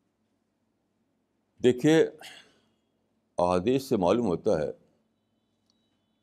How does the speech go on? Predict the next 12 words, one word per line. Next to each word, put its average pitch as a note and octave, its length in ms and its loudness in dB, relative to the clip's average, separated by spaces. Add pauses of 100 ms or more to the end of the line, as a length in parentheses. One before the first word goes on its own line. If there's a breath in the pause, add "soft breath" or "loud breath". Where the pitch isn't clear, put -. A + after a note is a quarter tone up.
(400)
کہ B2+ 300 2 (760)
رسول G2 300 -4
اللہ A#2 280 0
کی F#2+ 80 -4
امت F2+ 380 -2
میں D#2 160 -8 (1700)
دو A#2+ 260 0
بہت G#2 440 -2
ہی C3+ 240 -2 (920)
خاص G#2 500 -2
رول G2 340 2
ہیں۔ C#2 300 -12